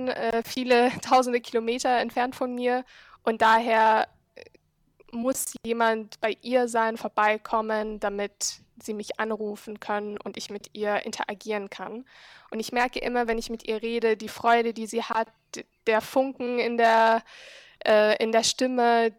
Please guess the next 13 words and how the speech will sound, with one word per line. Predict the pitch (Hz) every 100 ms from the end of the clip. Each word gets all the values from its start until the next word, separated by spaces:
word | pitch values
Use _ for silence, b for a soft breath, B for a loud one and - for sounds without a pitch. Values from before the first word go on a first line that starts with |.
| -
die, | 214 208 208 202 _ _
das | 233 -
Excitement | - - - 233 - 226 226 -
einfach. | 220 - 220 214 -
Und | 214 208 202 - _ _ _ _ _ _ _
da | 226
merkt | 226 233 247
man | 247 233
halt, | 233 214 226
wie, | 214 214 214 220
wie | 202
wenig | 220 220 220 -
Kontakt, | - 214 - 220 - -